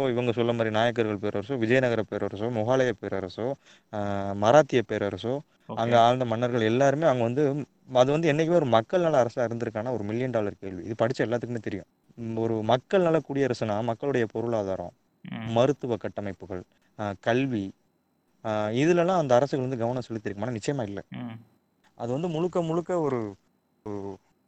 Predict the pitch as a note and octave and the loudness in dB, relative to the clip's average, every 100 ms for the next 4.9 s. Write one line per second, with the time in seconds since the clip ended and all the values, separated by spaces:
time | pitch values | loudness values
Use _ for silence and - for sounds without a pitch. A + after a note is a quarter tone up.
0 | _ _ _ _ _ _ - A2 G#2 G2 | _ _ _ _ _ _ -12 -8 -8 -8
1 | F#2+ G2 G2 G2+ A2+ C3 B2+ A2 B2 D#3+ | -10 -10 -10 -6 -4 -2 2 4 8 8
2 | G3 F#3 D#3 D3+ D3 D3+ A#2 A#2 C#3+ D3+ | 8 6 6 4 6 4 6 8 8 4
3 | - A#2 A2 G2 F#2 F2 F2+ A2 C#3+ D#3+ | 2 -2 -2 -4 -6 -8 -4 0 4 2
4 | C#3+ B2 B2+ G#2 G#2 - G2+ F2+ | 2 0 0 -2 -4 -6 -8 -8